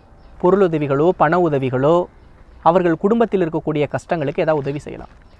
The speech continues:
இதே பெண்ணாக இருந்தால், அவரை விட வயதில் மூத்தவராக இருக்கக்கூடிய நபர்களுக்கு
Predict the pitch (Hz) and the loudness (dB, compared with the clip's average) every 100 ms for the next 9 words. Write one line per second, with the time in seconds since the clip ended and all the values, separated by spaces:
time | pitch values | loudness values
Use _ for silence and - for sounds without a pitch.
0 | - - - - 180 254 277 214 226 269 | -20 -20 -12 -2 4 6 6 2 4 4
1 | 247 214 165 151 139 156 185 202 - - | 4 4 4 4 6 8 8 4 0 -16
2 | - - - 135 151 196 214 180 208 170 | -20 -20 0 2 4 4 4 4 2 4
3 | 170 190 185 156 170 185 165 147 139 139 | 2 2 -2 -4 -2 0 0 0 -2 -6
4 | 131 139 131 120 131 127 120 117 113 117 | -6 -6 -8 -6 -6 -6 -6 -6 -6 -8
5 | 113 143 147 165 | -8 -6 -4 -4